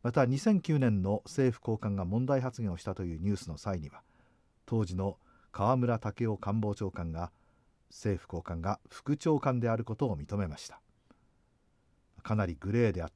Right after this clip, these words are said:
た首脳と高官の違いは、これらの政治家の発言ではっきりとしてしまったわけです。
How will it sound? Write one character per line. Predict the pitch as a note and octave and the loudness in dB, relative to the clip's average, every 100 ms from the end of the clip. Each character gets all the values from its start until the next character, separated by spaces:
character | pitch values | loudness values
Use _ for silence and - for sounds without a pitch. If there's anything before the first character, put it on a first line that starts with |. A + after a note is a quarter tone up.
| - | -12
た | D#2+ - _ - | -14 -14 _ -18
首 | - G#2 | -4 2
脳 | A#2+ A#2+ | 4 4
と | A2+ G2+ | 0 -6
高 | - A2 A#2+ | -2 -2 0
官 | A#2+ G#2+ | 2 0
の | F#2+ | -2
違 | G#2+ F#2+ F2+ | -2 -2 -2
い | |
は、 | D#2 - _ _ _ _ | -6 -10 _ _ _ _
こ | - | -2
れ | C3+ D#3 | 4 4
ら | C3+ | 4
の | G#2 | 2
政 | - C#3 D3 | 2 0 0
治 | |
家 | D3 | 0
の | C3+ | 0
発 | A#2+ A#2+ | 0 -2
言 | C3 B2 | -2 0
で | A2+ A#2 - _ _ | 0 0 -2 _ _
は | - | -12
っ | - _ | -12 _
き | - | -2
り | A#2+ | -2
と | B2 G#2 | 0 -4
し | - | -4
て | F2+ | -8
し | - | -6
ま | D2+ | -10
っ | - | -8
た | - | -8
わ | D2+ | -8
け | - | -12
で | - | -20
す。 | - - - | -18 -18 -20